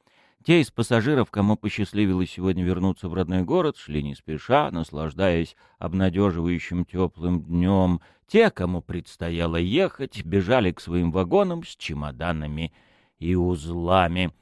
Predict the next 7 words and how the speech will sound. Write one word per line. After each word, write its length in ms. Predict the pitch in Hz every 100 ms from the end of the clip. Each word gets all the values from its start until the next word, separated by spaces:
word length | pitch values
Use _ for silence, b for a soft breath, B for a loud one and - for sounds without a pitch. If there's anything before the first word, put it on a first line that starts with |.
| _ _
"Суета, 760 | - - 190 220 214 190 220 156
а 180 | - 127
приятная", — 920 | - 175 151 117 143 - 139 135 107 - b b
отметил 580 | 98 98 104 101 95 92
про 160 | 98
себя 340 | 92 101 87 92
Журавлев, 580 | 90 95 101 101 131